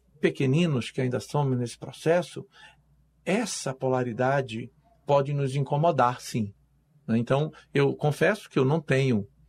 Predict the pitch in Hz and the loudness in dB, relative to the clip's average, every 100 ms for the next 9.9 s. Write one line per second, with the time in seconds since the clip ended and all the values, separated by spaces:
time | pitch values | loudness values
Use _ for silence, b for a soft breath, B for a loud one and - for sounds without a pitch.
0 | _ _ - 131 120 - 123 139 143 131 | _ _ -2 -2 -2 -2 0 0 0 -2
1 | 123 123 - 120 - 127 127 135 139 143 | 0 -2 -2 -6 -4 -4 -2 0 -2 -2
2 | - 160 226 - _ _ _ _ _ _ | -2 0 -2 -4 _ _ _ _ _ _
3 | _ _ _ _ - 143 143 139 156 156 | _ _ _ _ -2 2 2 2 0 0
4 | 156 143 135 135 139 131 - 135 127 160 | 2 0 2 2 2 0 -2 -2 0 0
5 | 147 131 131 131 - 139 180 - 131 117 | 2 2 2 0 -2 -4 -6 -2 0 2
6 | 135 143 139 B B - 151 135 131 127 | 0 0 -2 B B -4 0 0 2 2
7 | 131 131 139 147 - 127 131 135 B B | 2 2 2 0 -2 0 0 -2 B B
8 | B 127 123 - 156 - - 147 131 113 | B -2 -2 0 -4 -4 -2 0 0 2
9 | 113 110 156 131 123 120 - 147 | 2 2 0 2 2 2 -2 -2